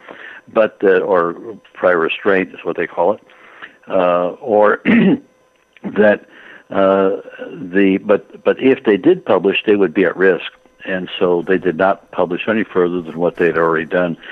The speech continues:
I sought to get a publication house to publish the entire set of the Pentagon Papers.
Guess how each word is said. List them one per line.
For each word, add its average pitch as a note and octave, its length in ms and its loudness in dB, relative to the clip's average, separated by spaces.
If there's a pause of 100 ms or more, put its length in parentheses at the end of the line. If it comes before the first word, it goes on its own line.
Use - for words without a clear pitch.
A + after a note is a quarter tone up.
(280)
I B2 140 2 (120)
sought G#2+ 380 2
to F2+ 260 0 (560)
get G2+ 160 2
a F#2 80 2
publication G2 680 -2
house F2 360 -4
to F#2+ 80 -10
publish F#2 440 -2
the E2+ 120 -2
entire F2 500 -2
set F#2 240 0
of E2+ 100 0
the E2 60 -4
Pentagon E2+ 420 -4
Papers. F#2 360 -4